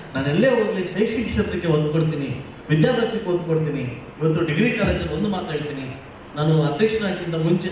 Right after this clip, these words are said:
ಶಾಸಕರಾಗಿಂತ ಮುಂಚೆ ನಮ್ಮ ಡಿಗ್ರಿ ಕಾಲೇಜಲ್ಲಿ ಬರೀ ಆರು ಕೋರ್ಸ್ ಮಾತ್ರ ಇದೆ, ಇವತ್ತು ಎಂಟು ಕೋರ್ಸ್ ಆಗಿದೆ, ಎಂಟು ಬಾರ್ ಹದಿನಾರು, ಹದಿನಾಲ್ಕು ಕೋರ್ಸ್ ಆಗಿದೆ.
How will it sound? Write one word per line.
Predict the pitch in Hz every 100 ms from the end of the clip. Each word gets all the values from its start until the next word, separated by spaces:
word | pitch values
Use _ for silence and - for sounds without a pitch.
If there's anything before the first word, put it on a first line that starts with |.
| 165
ಶಾಸಕರಾಗಿಂತ | 180 - 185 180 165 156 165
ಮುಂಚೆ | 175 165
ನಮ್ಮ | 151 147
ಡಿಗ್ರಿ | 180 -
ಕಾಲೇಜಲ್ಲಿ | 165 160 151 151
ಬರೀ | 165 175 - - - - - 147
ಆರು | 190 -
ಕೋರ್ಸ್ | 180 -
ಮಾತ್ರ | 156 156 120
ಇದೆ, | - - - - - 156
ಇವತ್ತು | 175 160
ಎಂಟು | 202 208 196
ಕೋರ್ಸ್ | 180 160
ಆಗಿದೆ, | 139 139
ಎಂಟು | 160 214
ಬಾರ್ | - -
ಹದಿನಾರು, | - 165 -
ಹದಿನಾಲ್ಕು | 165 180 170
ಕೋರ್ಸ್ | 156 - 120
ಆಗಿದೆ. | 101